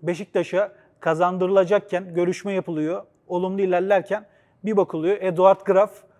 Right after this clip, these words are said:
o oyuncunun kendi menajerinin arkasından dolanıp bu işi yapmaya çalışmış. Yani kendince akıllılık yapmış. Yani oyuncunun menajerini burada, e, dışarıda bırakıp bir iş yapmaya çalışmış. Tabii bunu oyuncunun menajeri de öğreniyor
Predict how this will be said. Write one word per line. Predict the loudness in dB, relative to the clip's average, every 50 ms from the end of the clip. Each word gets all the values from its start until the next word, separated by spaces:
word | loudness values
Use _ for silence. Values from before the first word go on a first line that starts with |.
| _ _ _ -16 _ 0
o | 4 6 6 6
oyuncunun | 4 4 2 -2 -2 -4 -6 -6
kendi | -4 -2 -2 -2 0 0 -2
menajerinin | 0 0 -2 -2 -2 -2 -2 -2 -2 -2 -2 -2 -4 -6 -4
arkasından | -2 0 0 0 0 -2 -4 -4 -6 -6 -6 -4 -2 0
dolanıp | 0 0 0 0 -2 -4 -8 _ _ _ _ _ _ _ _ -8
bu | -4 -2 -2
işi | -2 -2 -4 -2 0
yapmaya | 0 0 0 0 -4 -4 -4
çalışmış. | -4 -4 -6 -6 -6 -10 -14 -12 -10
Yani | -8 -8 -2 2
kendince | 2 2 2 2 -2 2 4 4
akıllılık | 4 4 4 2 2 2 2 2 2
yapmış. | 0 0 -2 -6 -20 -20 -20 -20 _ _ _ _ _ _ _ _ _ 0
Yani | 2 2 2 2 -2 -6 -8 _ _ _ _ _
oyuncunun | 4 6 6 6 4 0 0 0 0
menajerini | 0 0 0 0 2 2 0 0 0 -2 -2
burada, | -2 -2 0 0 0 0 -2 -4 _ _ _ _ _ -6
e, | -4 -2 -2 -2 -4 -4 -8
dışarıda | -4 2 4 4 6 6 4 4
bırakıp | 4 4 2 0 -2 -6 -2
bir | -2 -2
iş | 0 2 4
yapmaya | 2 2 2 0 -6 -6 -6
çalışmış. | -4 -4 -4 -4 -6 -8 -12 -14 -6 0
Tabii | 4 4 4 4 2
bunu | 0 0 0
oyuncunun | -2 -2 -2 -4 -6 -4 -4
menajeri | -4 -4 -4 -4 -2 -2 -2 -4 -2
de | 2
öğreniyor | 2 2 4 2 0 -2 -4 -6 -8 -12